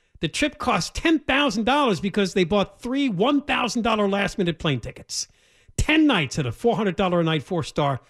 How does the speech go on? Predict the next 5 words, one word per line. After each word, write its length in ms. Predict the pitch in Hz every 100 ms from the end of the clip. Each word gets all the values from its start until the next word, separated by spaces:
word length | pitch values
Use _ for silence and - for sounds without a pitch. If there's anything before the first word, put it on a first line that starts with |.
| _
resort, 440 | 143 123 131 120 - _ _ -
and 220 | 165 165
several 440 | - 170 147 147 135
elaborate 420 | 123 120 120 -
meals. 460 | 120 113 - -